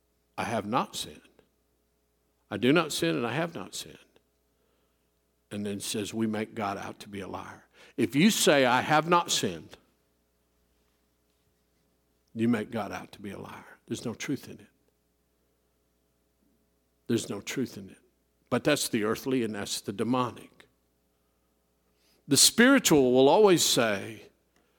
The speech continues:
the Holy Spirit that's convicted, the person that is convicted by the Holy Spirit of God will say, "Dear Lord God Almighty, have mercy on me, a sinner."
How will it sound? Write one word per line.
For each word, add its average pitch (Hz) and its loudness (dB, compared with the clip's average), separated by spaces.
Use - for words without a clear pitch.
the - -2
Holy 180 6
Spirit 135 2
that's 117 -4
convicted, 110 -4
the 107 -8
person - 0
that 104 -4
is 95 -8
convicted 117 -4
by 101 -6
the 98 -8
Holy 113 -6
Spirit 104 -8
of 95 -16
God 101 -4
will 101 -10
say, 110 -8
"Dear 107 -4
Lord 104 -4
God 101 -6
Almighty, 95 -10
have 98 -12
mercy 98 -10
on 104 -14
me, 101 -14
a 98 -16
sinner." - -16